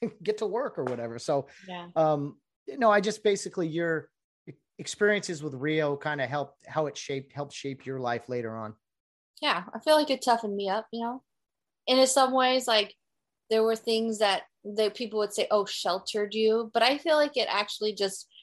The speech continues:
Speaker 2: gave me a good foundation. And yes, there were some things out there in the world I was like, "Oh, this is a thing. I have to learn about this."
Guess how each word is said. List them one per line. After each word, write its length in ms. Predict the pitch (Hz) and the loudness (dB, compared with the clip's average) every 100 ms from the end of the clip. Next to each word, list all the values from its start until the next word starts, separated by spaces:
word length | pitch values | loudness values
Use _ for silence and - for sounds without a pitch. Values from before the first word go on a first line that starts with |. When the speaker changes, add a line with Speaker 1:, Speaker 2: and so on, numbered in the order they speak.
| _ | _
Speaker 2:
gave 200 | - 226 214 | 4 4 4
me 160 | 214 | 0
a 160 | 190 185 - | 0 -2 -2
good 200 | 214 202 | 0 0
foundation. 880 | - 185 185 165 180 220 320 339 381 - _ _ _ - - 247 | 0 0 0 0 0 0 0 -2 -4 -12 _ _ _ -20 -6 0
And 180 | 254 | 2
yes, 280 | 262 240 262 | 4 4 4
there 140 | 262 247 | 2 4
were 100 | 240 | 2
some 260 | 254 247 233 | 0 -2 0
things 300 | 233 226 233 | 0 2 4
out 240 | 214 214 | 2 4
there 180 | 214 214 | 2 4
in 80 | 208 | 2
the 80 | 196 | 0
world 320 | 196 196 196 | 0 2 0
I 60 | |
was 160 | 196 190 | -2 -2
like, 140 | 190 - | -4 -2
"Oh, 140 | 240 233 | -2 -2
this 200 | 196 - | -4 -6
is 120 | 190 | -10
a 40 | 190 | -6
thing. 360 | 240 220 175 - | -2 -2 -2 -2
I 80 | 175 | -2
have 200 | 185 - | -2 -4
to 80 | 180 | -2
learn 220 | 196 220 | 0 2
about 300 | 175 156 - | 2 0 -2
this." 240 | 147 - | -6 -6